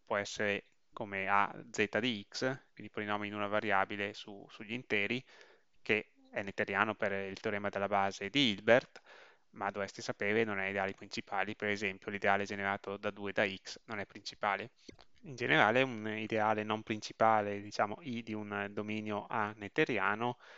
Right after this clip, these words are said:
eh, chiaramente non è libero per il corollario dodici dieci e d'altra parte, essendo un sottomodulo di un, eh,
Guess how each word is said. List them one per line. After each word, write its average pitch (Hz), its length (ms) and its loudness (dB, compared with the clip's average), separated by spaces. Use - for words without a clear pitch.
eh, 107 400 2
chiaramente 107 720 0
non 110 280 -4
è 107 220 4
libero 151 500 4
per 101 220 0
il 98 80 -8
corollario 98 800 0
dodici 104 360 -6
dieci 127 500 0
e 120 240 -2
d'altra 117 320 6
parte, 113 680 4
essendo 101 500 -4
un 101 120 -6
sottomodulo 101 680 -2
di 104 120 -6
un, 101 220 -8
eh, 98 320 -4